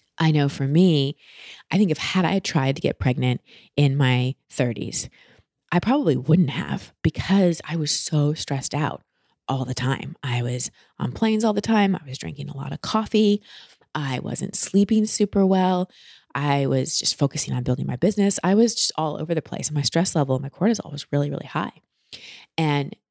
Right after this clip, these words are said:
now in the past several years, especially since we moved to Austin, and I've been married and I've slowed down my life a lot, lowering that cortisol and lowering those stress hormones are a big contributing factor to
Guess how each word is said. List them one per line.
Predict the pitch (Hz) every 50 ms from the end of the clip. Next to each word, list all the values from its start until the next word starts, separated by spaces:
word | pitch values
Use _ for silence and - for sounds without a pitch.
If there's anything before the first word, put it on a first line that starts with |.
| _ _ _ _ _ -
now | - - 165 165 156 135 139 190 214 160 143
in | 147 147
the | 147
past | - - - - 175 175 - - - -
several | 180 170 160 147 147 147
years, | 147 160 175 165 165 160
especially | - - - 147 165 - 185
since | 185 - 170 165 -
we | 180
moved | 156 160 156 -
to | - -
Austin, | 220 226 233 226 - - 190 190 190 185 _ _ _ _ _ _ _ _ _ _ _ _ _ - -
and | - 170 156 -
I've | 143 139
been | - 135 135
married | 160 185 185 185 185 175 175 170 -
and | - 131 131
I've | 135 131 - - - -
slowed | - - - - 170 147 143 147 135
down | - 139 127 139 147 135
my | 123 -
life | - - 135 123 135 147 - _ - -
a | 135 135
lot, | 135 131 127 160 156 - - - - - _ - - - - - - - - _ _ _ _ - 147
lowering | 147 147 156 151 156 165 170 175 165
that | 156 - -
cortisol | - - 139 143 147 143 135 139 - -
and | 135 135 131 131 135
lowering | 131 131 135 139 143 135 131 131
those | 139 135 131 -
stress | - - - - 131 139 -
hormones | - - 151 135 127 123 - - - - - _ _ - - - - _ _ _
are | - 135 131 131 127 - -
a | - - _ _ _ _
big | - 156 143 135 -
contributing | - 143 139 - - 127 - 139 - 131 127 -
factor | - - 85 - 127 - - - - -
to | - - - - - - - -